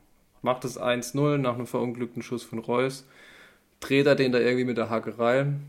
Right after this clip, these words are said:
Das war schon Weltklasse, wie er das gemacht hat. Ich glaub, jeder andere hätte den, hätte einfach das Füßle hingehalten und übers Tor geschossen. Er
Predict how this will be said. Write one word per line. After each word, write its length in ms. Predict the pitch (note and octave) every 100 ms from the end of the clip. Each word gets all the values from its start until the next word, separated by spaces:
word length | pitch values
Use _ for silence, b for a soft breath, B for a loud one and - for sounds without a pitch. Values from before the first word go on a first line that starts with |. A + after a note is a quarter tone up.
| - _ _
Das 140 | B2
war 100 | B2+
schon 220 | B2+ C3 A#2
Weltklasse, 520 | A#2+ B2 C3 A#2+ B2
wie 80 | B2
er 40 |
das 160 | B2 -
gemacht 300 | B2 A#2+ B2+
hat. 100 | A#2
Ich 120 | -
glaub, 200 | A2+ A2+
jeder 220 | A2+ A2
andere 560 | A2 A#2 B2 A#2+ A2+ A2+ - _ _ G2+ - - - -
hätte 240 | G#2+ -
den, 340 | A2 G#2 G#2 G#2+ _ _ B B B B B
hätte 120 | A#2
einfach 160 | A2+ A2+
das 120 | A2+
Füßle 340 | - C3 C#3 C3+
hingehalten 500 | C3 C3 C3 A#2+ A#2+
und 100 | A2+
übers 260 | A#2 A#2
Tor 220 | - A#2+
geschossen. 420 | - C3+ C3 C3+ A2+
Er 320 | A#2 A2+